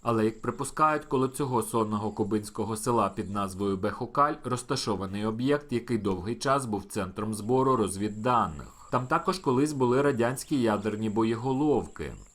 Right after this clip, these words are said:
Нині великі параболічні антени частково закриває рослинність. Табличка попереджає: "Не входити, військова зона".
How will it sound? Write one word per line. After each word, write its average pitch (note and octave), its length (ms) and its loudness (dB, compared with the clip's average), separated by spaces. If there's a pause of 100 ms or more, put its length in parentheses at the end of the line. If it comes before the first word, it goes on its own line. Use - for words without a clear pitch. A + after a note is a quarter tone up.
(240)
Нині G3 280 2
великі D#3+ 420 4
параболічні C#3 760 0
антени D#3+ 500 0
частково C#3+ 580 0
закриває A#2+ 640 2
рослинність. A#2 960 -2
Табличка D3 500 2
попереджає: D#3+ 840 2
"Не A#2 140 -2
входити, A#2 640 0
військова A2+ 560 0
зона". A#2+ 520 0